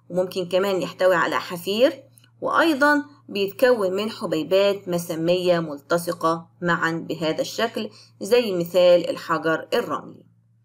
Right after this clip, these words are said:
أما دلوقتي معانا أمثلة للصخور الرسوبية، وطبعا لازم نذكر مثال لكل نوع من أنواع الصخور زي ما درسنا قبل كده. أنواع الصخور اللي معانا مثل الحجر الرملي أو الحجر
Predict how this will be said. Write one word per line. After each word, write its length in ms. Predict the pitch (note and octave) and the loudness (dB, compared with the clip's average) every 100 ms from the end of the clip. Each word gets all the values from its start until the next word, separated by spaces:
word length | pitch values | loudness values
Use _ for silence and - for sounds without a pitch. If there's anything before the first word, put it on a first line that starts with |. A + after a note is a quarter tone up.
| _ _ _ _ _ - | _ _ _ _ _ -2
أما 220 | F#4+ G4 | 2 4
دلوقتي 460 | C4 G3 C#4 D4 A3 | 4 4 4 4 -4
معانا 460 | E3+ G#3 B3+ A3 | -2 0 0 -2
أمثلة 500 | D#3 E3 - C4+ C4 | -8 -4 4 6 6
للصخور 720 | F3+ E3+ - F3 G3+ A#3+ C4 C4 | 2 -4 -10 -10 -2 4 4 4
الرسوبية، 680 | F3 D#3+ - G3+ A3 G3+ D#3 | -2 -4 -4 -2 0 0 0
وطبعا 380 | E3 A3+ G#3+ F3 | 0 0 0 0
لازم 360 | G#3 G#3+ F#3+ | 0 -2 -2
نذكر 360 | A3+ B3+ - E3+ | -2 -2 -4 -4
مثال 440 | D#3+ G3 B3 C4+ | -4 0 2 2
لكل 340 | F3+ - C4+ G#3 | 2 0 0 0
نوع 160 | A#3+ | -4
من 60 | G#3+ | -4
أنواع 320 | D#3 F3+ G#3+ | -4 -2 -2
الصخور 560 | G3 F#3 E3+ A#3 A#3+ - _ _ _ | -4 -8 -2 2 2 0 _ _ _
زي 280 | F#3+ A#3+ C4 | 0 4 4
ما 120 | G3 | 2
درسنا 400 | F3 F3+ G#3 - | 2 2 0 -6
قبل 180 | - - | -10 -10
كده. 320 | - - - _ _ _ _ - | -14 -14 -16 _ _ _ _ -4
أنواع 280 | G3+ C#4+ D4+ | 0 2 0
الصخور 400 | - - B3 C4 | -4 0 4 4
اللي 180 | G3 | 2
معانا 400 | E3+ D3 A3 D4+ G#4 - _ _ | -4 -2 0 0 0 -6 _ _
مثل 460 | G#3+ A#3+ A#3+ - D3+ - | -2 0 0 -6 -6 -6
الحجر 520 | - - C4+ G#3+ F#3 | -10 0 2 2 2
الرملي 640 | E3+ F3+ C4+ C4+ C4 C4 - | 0 2 2 2 0 -2 -2
أو 200 | D#4 D#4 | 0 2
الحجر 540 | G#3+ - A#3 A3+ G#3+ | 0 0 -2 0 0